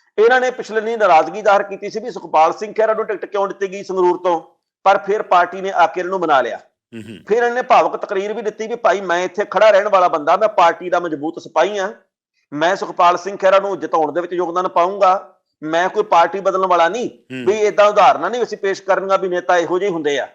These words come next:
Speaker 1: ਪਰ ਅੱਜ ਉਹ ਪਾਰਟੀ ਬਦਲ ਕੇ ਕਹਿ ਗਏ ਵੀ ਭਾਈ ਨੇਤਾ ਇਹੋ ਜਿਹੇ ਹੁੰਦੇ ਆ।
Speaker 2: ਹੂੰ, ਹੂੰ।
Speaker 1: ਸੋ ਉਹਨਾਂ ਨੇ ਗੱਲ ਕਹੀ ਹੈ ਜੀ ਕਿ ਅਸੀਂ ਮੀਤ ਹੇਅਰ ਨੂੰ ਜਿਤਾਵਾਂਗੇ। ਮੈਨੂੰ ਲੱਗਦਾ ਜੀ ਨਿੱਜੀ ਤੌਰ ਦੇ ਉੱਤੇ ਵੀ ਗੱਲਬਾਤ ਵਿੱਚੋਂ ਹੋਰ ਹੋਈ ਹੋਊਗੀ ਸ਼ਾਇਦ, ਕਿਉਂਕਿ ਜੇ ਤਾਂ ਬੀਜੇਪੀ ਦੇ ਵਿੱਚ ਜਾਂਦੇ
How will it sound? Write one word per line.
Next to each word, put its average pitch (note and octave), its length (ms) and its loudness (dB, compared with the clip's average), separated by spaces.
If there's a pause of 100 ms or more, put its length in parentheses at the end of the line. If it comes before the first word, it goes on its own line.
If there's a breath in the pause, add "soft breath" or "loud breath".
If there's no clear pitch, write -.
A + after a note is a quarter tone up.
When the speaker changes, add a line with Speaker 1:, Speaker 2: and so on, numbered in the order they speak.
(500)
Speaker 1:
ਪਰ E3 180 4 (120)
ਅੱਜ D#3 140 0
ਉਹ A3 80 2
ਪਾਰਟੀ F3 340 2
ਬਦਲ E3+ 220 0
ਕੇ E3+ 160 -8
ਕਹਿ F3 200 0
ਗਏ F3+ 120 -2
ਵੀ D3+ 80 -6
ਭਾਈ D3+ 220 0
ਨੇਤਾ C#3+ 260 -2
ਇਹੋ C#3 160 -2
ਜਿਹੇ F#3 120 -4
ਹੁੰਦੇ F#3 260 -2
ਆ। F3 60 0
Speaker 2:
ਹੂੰ, D3 400 -14
ਹੂੰ। B2+ 120 -12 (180)
Speaker 1:
ਸੋ F#3+ 80 2
ਉਹਨਾਂ A3+ 160 4
ਨੇ B3 120 -2
ਗੱਲ A3 180 2
ਕਹੀ A3 160 0
ਹੈ A#3 80 2
ਜੀ A3+ 100 -8
ਕਿ A3+ 120 -4
ਅਸੀਂ G#3 180 -6
ਮੀਤ F3 220 -4
ਹੇਅਰ G3+ 240 0
ਨੂੰ G3 120 -8
ਜਿਤਾਵਾਂਗੇ। F3+ 600 0 (360)
ਮੈਨੂੰ G#3+ 340 0
ਲੱਗਦਾ G#3 260 4
ਜੀ G#3 140 -6
ਨਿੱਜੀ F#3+ 220 -8
ਤੌਰ G3 260 0
ਦੇ F#3 80 -4
ਉੱਤੇ G3+ 280 -6
ਵੀ A3+ 80 -6
ਗੱਲਬਾਤ F3+ 460 -2
ਵਿੱਚੋਂ F3 260 -4
ਹੋਰ E3 220 -2
ਹੋਈ D3+ 220 -2
ਹੋਊਗੀ F3 260 -2
ਸ਼ਾਇਦ, D#3+ 360 2
ਕਿਉਂਕਿ - 680 -4
ਜੇ G3 160 -4
ਤਾਂ A#3+ 180 0
ਬੀਜੇਪੀ G#3+ 440 -4
ਦੇ G#3+ 80 2
ਵਿੱਚ G#3+ 160 -6
ਜਾਂਦੇ G3+ 400 0